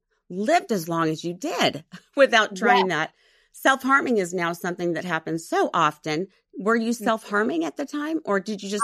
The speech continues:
Speaker 2: I
Speaker 1: go
Speaker 2: was
Speaker 1: st-
Speaker 2: not.
Speaker 1: Hmm.
Speaker 2: Okay, so this was, uh, okay, so that, that time right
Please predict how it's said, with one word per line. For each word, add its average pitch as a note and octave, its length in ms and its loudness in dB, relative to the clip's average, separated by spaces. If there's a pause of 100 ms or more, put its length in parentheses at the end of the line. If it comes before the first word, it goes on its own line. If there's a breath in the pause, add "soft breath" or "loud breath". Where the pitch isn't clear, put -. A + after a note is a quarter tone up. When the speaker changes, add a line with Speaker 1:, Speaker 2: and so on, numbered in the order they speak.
Speaker 2:
I - 20 2
Speaker 1:
go G3 60 2
Speaker 2:
was A#3+ 140 2
Speaker 1:
st- A#3+ 100 -4 (120)
Speaker 2:
not. A3 560 0 (360)
Speaker 1:
Hmm. A3+ 120 2
Speaker 2:
Okay, B3+ 300 -4
so - 380 -2
this C4+ 460 -2
was, A3+ 580 0
uh, A3 380 -2
okay, A#3 180 -4
so G#3 240 -4 (180)
that, A#3+ 360 0 (100)
that G#3 260 -2
time A3+ 200 -6
right G#3+ 180 -4